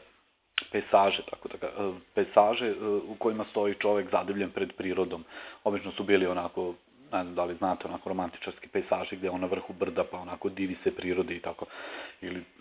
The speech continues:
tako, nekoj veličanstvenoj prirodi. Mi to slično radimo, samo što mi, u stvari, mi baratamo sa izmenjenom prirodom, da tako kažem. Obično je to ili neki napušteni rudnik, e, sa onako uništenom, dosta promenjenom zemljom, izmenjeni,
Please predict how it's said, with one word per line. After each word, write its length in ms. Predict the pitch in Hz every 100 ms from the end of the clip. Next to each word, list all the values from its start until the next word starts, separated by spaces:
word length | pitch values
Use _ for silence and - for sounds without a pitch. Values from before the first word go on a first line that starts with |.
| _
tako, 280 | - - -
nekoj 200 | 85 110
veličanstvenoj 640 | 104 101 107 98 - 95 90
prirodi. 440 | - 87 - - - _ -
Mi 120 | 120
to 140 | -
slično 480 | 139 139 135 123 110 -
radimo, 460 | - 110 127 135 120 -
samo 140 | 123
što 160 | 120 117
mi, 220 | 127 127
u 20 | 120
stvari, 300 | 123 120 117 -
mi 100 | 117
baratamo 440 | 110 113 - 117 -
sa 80 | 113
izmenjenom 560 | 120 107 117 98 90 87
prirodom, 460 | 95 92 95 90
da 80 | 87
tako 220 | - -
kažem. 360 | - 92 92 95
Obično 320 | 101 - 104
je 60 | 92
to 160 | 101 - - -
ili 160 | 107 104
neki 240 | 101 95
napušteni 800 | 104 95 - 107 - - 95 98 98
rudnik, 640 | 98 104 104 92 87 -
e, 240 | 92 90 90 -
sa 80 |
onako 340 | 90 92 - 101
uništenom, 500 | 95 95 - 90 90
dosta 280 | 92 - -
promenjenom 680 | 107 101 98 95 87 90 87
zemljom, 340 | 95 90 82
izmenjeni, 520 | 90 98 98 85 87